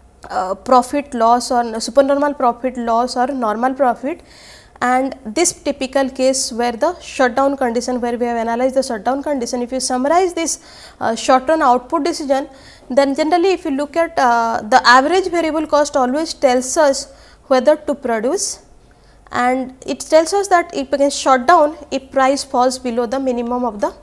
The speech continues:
average variable cost. Short run marginal cost tells how much to produce, and that tells us that if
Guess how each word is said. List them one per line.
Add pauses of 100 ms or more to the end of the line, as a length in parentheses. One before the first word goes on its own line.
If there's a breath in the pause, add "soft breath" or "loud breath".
(280)
average
variable
cost. (880 soft breath)
Short
run
marginal
cost
tells (180)
how
much
to
produce, (600 soft breath)
and (220)
that
tells
us
that
if